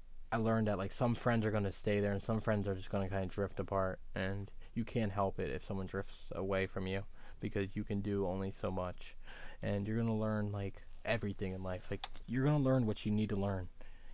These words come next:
if you allow yourself to. Just, I say, like, my message to anybody that listens to this, the one thing I say is be patient. Be patient. Do not rush the process. Be patient because good things are gonna happen to you.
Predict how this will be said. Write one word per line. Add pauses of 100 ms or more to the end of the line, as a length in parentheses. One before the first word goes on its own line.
if
you
allow
yourself
to.
Just, (380)
I
say,
like,
my
message
to
anybody
that
listens
to
this, (380)
the
one
thing
I
say (480)
is
be
patient. (120)
Be
patient. (220)
Do
not (420)
rush
the
process.
Be
patient
because
good
things
are
gonna
happen
to
you.